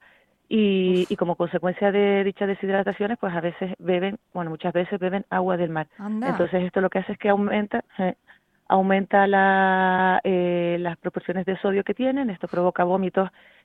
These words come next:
Speaker 1: eh, náuseas y diarre-, diarrea, y entonces a partir de ahí, pues, empieza toda la batería de, de patología, que es la que referimos en la, en las imágenes. Por
Speaker 2: Ujú.
Speaker 1: ejemplo, mm, por decirte algo, en el
Speaker 2: Sí.
Speaker 1: tórax, pues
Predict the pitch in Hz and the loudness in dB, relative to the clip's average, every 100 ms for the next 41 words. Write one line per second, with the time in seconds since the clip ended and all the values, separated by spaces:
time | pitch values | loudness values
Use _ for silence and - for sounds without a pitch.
0 | - 196 185 175 175 190 190 - 190 190 | 0 4 6 6 4 2 0 -2 -2 0
1 | 185 185 180 185 196 247 185 190 220 277 | 2 0 0 -2 -4 -6 -2 -2 0 -2
2 | 320 _ _ _ - 170 170 180 180 175 | -4 _ _ _ -4 -4 -2 -2 -2 -2
3 | 175 180 196 208 208 196 233 208 190 185 | 0 2 2 0 -4 -4 -4 -2 -2 -2
4 | 185 180 185 185 185 185 180 185 185 - | -4 -4 -2 -2 -2 0 -2 -2 -4 -2
5 | 185 196 190 220 269 196 175 180 175 180 | 0 -2 -2 -2 -4 -4 -6 -6 -8 -6
6 | 180 185 196 190 180 170 165 - _ _ | -6 -4 -4 -4 -4 -4 -4 -8 _ _
7 | - 180 170 160 156 156 156 - _ _ | -2 -2 -2 -4 -6 -8 -14 -16 _ _
8 | - 190 175 180 190 160 - - 180 170 | -4 0 0 0 -2 -6 -6 -6 -4 -4
9 | 170 165 175 - 170 175 175 180 165 165 | -6 -8 -6 -2 -2 -2 2 2 2 -2
10 | 165 190 175 - _ _ _ _ - 196 | 0 2 2 0 _ _ _ _ 4 6
11 | 175 170 170 | 8 6 2